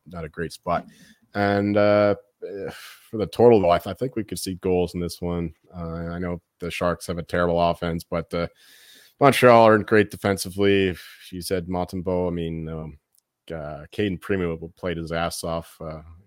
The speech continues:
in front of his dad, presumably there in, in Philly. Um, yeah, I don't think that we're gonna see the same performance here. Uh, so yeah, I think the Sharks gonna get at least a couple, <laughs> and, and then the Habs, uh,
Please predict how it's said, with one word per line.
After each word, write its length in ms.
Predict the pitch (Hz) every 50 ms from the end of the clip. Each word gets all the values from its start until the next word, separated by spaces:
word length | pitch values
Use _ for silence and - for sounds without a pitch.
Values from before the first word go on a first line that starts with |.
| _ _
in 120 | - 90 85
front 180 | - - 95
of 60 | 90 87
his 120 | 85 78
dad, 320 | - 90 85 87 90 87
presumably 480 | - - 87 90 92 90 87 90 95 90
there 260 | 90 90 90 92 87
in, 600 | 85 82 80 87 85 85 - 170 180 175 170 170 - - _ - 175 175 _ _ _ - - - - - _ _
in 120 | - 104 92
Philly. 440 | - - 123 117 113 117 113 - - _ _ _ _ -
Um, 420 | 113 107 104 101 101 101 101 98 92 _ _ _ _ _ _ _ _ _ _ _ _ _ _ _ _ _ - -
yeah, 200 | 110 85 73 71
I 40 |
don't 160 | 78 87 80 -
think 140 | 80 -
that 100 | - 82
we're 100 | 80 80
gonna 140 | 78 80 80
see 160 | - - 95
the 60 | 85 82
same 180 | - 90 87 82
performance 440 | - - - 92 87 85 82 - -
here. 320 | 92 90 87 85 82 80 - - - -
Uh, 460 | 92 85 80 80 78 78 78 78 78
so 140 | 73 - 101
yeah, 120 | 92 82 - - _ _ - 110 - -
I 80 | 95
think 140 | 92 104 95
the 60 | 92
Sharks 360 | 90 - 101 95 92 - - -
gonna 280 | 92 87 87 92 113 -
get 120 | - 160
at 80 | 175 180
least 220 | 185 180 - -
a 40 | 156
couple, 440 | - - 139 131 - 156 147 143 131
<laughs> 0 |
and, 200 | 120 127 123 98
and 140 | 139 127
then 100 | 110 113
the 60 | 117 110
Habs, 420 | 104 104 104 104 101 - - -
uh, 140 | 101 101